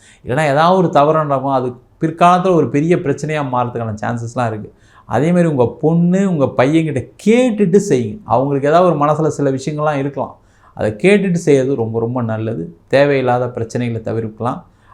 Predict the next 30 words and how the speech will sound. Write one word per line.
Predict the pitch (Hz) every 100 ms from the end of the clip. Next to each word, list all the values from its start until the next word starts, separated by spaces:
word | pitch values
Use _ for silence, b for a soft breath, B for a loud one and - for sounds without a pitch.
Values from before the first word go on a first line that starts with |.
| b
அதே | - 160 196
போல | 190
முக்கியமா | 143 160 - 214 214 208 175
பார்த்தீங்கன்னா, | 143 156
இந்த | 143 127
காலகட்டத்துல | 127 147 135 120 135 123
வெளிநாடு | 139 196 214 214 208 196
பயணம் | 175 - 123 127 131
கண்டிப்பா | - 110 117 117 120
உறுதியா | 113 120 131 117
இருக்கும். | 107 - - _ _ _ -
என்னென்ன | 156 196 202
கன்ஃபியூஷன்ல | 180 190 202 202 180 151
இருப்பீங்க, | 123 127 110 110
வெளிநாடு | 117 113 117 113
போய் | 113 120
அங்க | 120 113 117
போய் | 123
ஏதாவது | 120 120 117
மாட்டிட்டா | 120 120
என்ன | 120 113 113
பண்றது, | 113 107 110 107 -
அந்த | 110 117
ஊர்ல | 120 123 113
சரியில்லை, | 120 120 123 117 113 107 107 b b
வேலையெல்லாம் | - 107 117 120 120 123
இல்லைன்னு | 117 120 117
சொல்றாங்க, | 117 110 117 117 110
வேலைக்கு | 113 120 117 - 110
வராதன்னு | 123 127 131